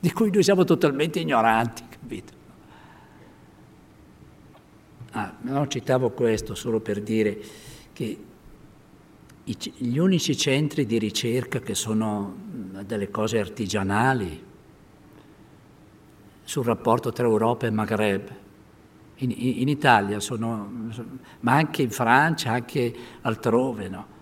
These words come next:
Cioè, sono persone che si devono arrangiare a, a vivacchiare, no? Nessuno spende cinque lire in una direzione di quel tipo lì,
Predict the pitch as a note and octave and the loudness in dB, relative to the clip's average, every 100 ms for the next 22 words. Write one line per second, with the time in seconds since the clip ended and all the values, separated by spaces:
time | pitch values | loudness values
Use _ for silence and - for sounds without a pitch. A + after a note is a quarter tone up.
0 | - - - - C3+ E3+ F3 D3+ F#3 G3 | -20 -20 -8 -2 2 2 2 2 2 4
1 | F#3 C#3 C#3 B2+ C#3 C#3 C3+ B2 A2+ A#2+ | 4 2 0 2 2 4 2 4 4 2
2 | A2 A2+ B2 C3 A2 G2 G#2+ A#2+ A#2 A#2 | 2 4 4 4 0 -2 0 2 2 0
3 | C3+ G2 F#2 F#2+ B2+ E3 - - - - | 0 2 0 -2 -8 -8 -10 -10 -10 -16
4 | - - - - - - - C3 D#3+ - | -20 -20 -20 -20 -20 -18 0 4 4 4
5 | - G3 F#3 D3 A2+ F2+ C#2 - - - | 8 10 10 8 4 0 -4 -14 -20 -20
6 | - - - - - - - - - - | -20 -20 -20 -20 -20 -20 -20 -20 -18 0
7 | D3+ C3+ C3 - C3+ C3 C3 A#2+ B2+ A#2+ | 4 4 4 2 0 2 4 4 4 4
8 | G#2 G#2 G#2 G#2 G#2+ - A2 G#2+ F#2+ - | 2 2 4 2 2 0 0 0 0 -4
9 | F2 - - F#2+ E2 G2 | -8 -10 -8 -10 -10 -14